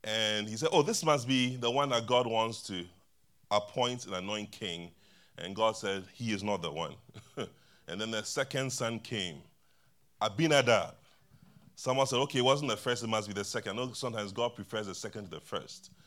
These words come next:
But it was not Abinadab. Then the third, Shammah. And then all seven came. And God said, "It is none of them." All right? And then someone said to Jesse, "But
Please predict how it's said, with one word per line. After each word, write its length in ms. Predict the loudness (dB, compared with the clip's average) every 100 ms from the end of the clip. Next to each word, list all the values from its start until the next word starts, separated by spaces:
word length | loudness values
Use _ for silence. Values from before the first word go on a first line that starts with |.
| -20 -20 -6
But 100 | -2
it 80 | 0
was 200 | -2 0
not 340 | 0 0 -2 -6
Abinadab. 580 | -4 -2 -2 -2 -2 -4
Then 140 | -4
the 240 | 0 0 0 2
third, 360 | 6 6 6 2
Shammah. 580 | 0 2 6 6 4 -4 _ _ -20 -20 -20 -20 _ -8
And 140 | -4
then 140 | -2 2
all 240 | 2 2
seven 380 | 4 4 4 0
came. 420 | 0 0 0 -2 -10 -20 -20 _ -10
And 140 | 0
God 140 | 2
said, 220 | 2 0 -2
"It 120 | -4
is 160 | -2
none 240 | 0 0 0
of 140 | 0
them." 180 | 0 0 -4 -20 _ _ _ _ -20 -10
All 140 | -2
right? 260 | 0 0 -4 -14 _ _ _ _ _ _ _ _ _ -20 -20 -20 -20 _ -6
And 200 | -2 4
then 360 | 8 8 6 -2 -12 _ _ _ _ _ _ _ _ _ _ _ _ _ _ _ _ _ _ _ -10
someone 300 | 4 6 6
said 140 | 4 2
to 80 | 2
Jesse, 260 | 2 4
"But 340 | 8 8 6